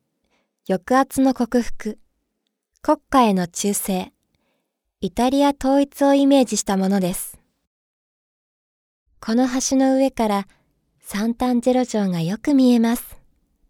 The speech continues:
サンタンジェロ城に向かって渡された橋は、もともと二世紀初めにハドリアヌアス帝によって霊廟まで渡されたエリオ橋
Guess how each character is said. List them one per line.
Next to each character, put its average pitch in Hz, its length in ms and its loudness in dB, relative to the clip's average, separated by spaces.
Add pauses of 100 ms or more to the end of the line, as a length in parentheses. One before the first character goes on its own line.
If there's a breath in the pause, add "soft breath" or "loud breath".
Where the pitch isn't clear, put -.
(580)
サ 262 240 -2
ン 302 80 -6
タ 330 160 0
ン 311 80 -2
ジ 330 100 0
ェ - 20 4
ロ 339 120 4
城 302 200 2
に 220 140 2
向 185 140 0
か 208 140 -8
っ 208 40 -6
て - 160 -6
渡 202 260 -4
さ 233 140 -2
れ 226 100 -2
た 240 120 -2 (220)
橋 247 100 0
は、 202 180 0 (520 soft breath)
も 185 140 -4
と 240 140 -2
も 254 160 2
と 254 140 0
二 202 160 0
世 302 260 -2
紀 208 140 -4
初 190 260 -6
め 196 140 -2
に 196 200 -2 (560)
ハ - 140 -8
ド 190 140 0
リ 269 160 0
ア 277 60 0
ヌ 269 180 2
ア 269 80 -2
ス - 100 -12
帝 262 220 0
に 254 140 2
よ 247 80 0
っ 247 40 -2
て 220 260 -4
霊 214 220 0
廟 302 200 2
ま 302 140 0
で 262 120 2
渡 190 200 -2
さ 190 160 -4
れ 185 100 -2
た 190 140 -6
エ 165 120 -4
リ 214 160 0
オ 302 60 0
橋 311 100 2